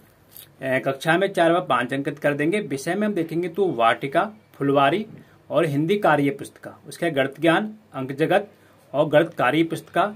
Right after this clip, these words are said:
यहाँ इंग्लिश, अ, जो है कक्षा पाँच पेटल्स, कक्षा चार इंग्लिश, स्प्रिंग जो किताबें हैं उनको रखेंगे। उसके बाद जो, अ, ईवीएस की किताबें हैं उनको रखेंगे और संस्कृत के लिए।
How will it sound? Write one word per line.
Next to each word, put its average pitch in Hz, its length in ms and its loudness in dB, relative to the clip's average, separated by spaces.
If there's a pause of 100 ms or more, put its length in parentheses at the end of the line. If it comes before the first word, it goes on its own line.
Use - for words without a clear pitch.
यहाँ 147 240 2
इंग्लिश, 160 520 -2 (120)
अ, 123 120 -6
जो 139 140 0
है 160 180 4
कक्षा 160 300 -4
पाँच 156 340 2
पेटल्स, 127 640 -4 (420)
कक्षा 143 220 -2
चार 151 280 4
इंग्लिश, 110 440 -4 (120)
स्प्रिंग 165 520 -2 (440)
जो 135 160 -2
किताबें 151 440 0
हैं 208 100 0
उनको 156 340 -2
रखेंगे। 165 480 -4
उसके 165 240 -4
बाद 151 100 2
जो, 160 280 4
अ, 139 400 -6
ईवीएस 143 400 2
की 170 80 -6
किताबें 160 380 2
हैं 175 60 2
उनको 131 260 -4
रखेंगे 160 360 -4
और 240 140 -12
संस्कृत 123 500 -8
के 107 80 -10
लिए। 101 220 -14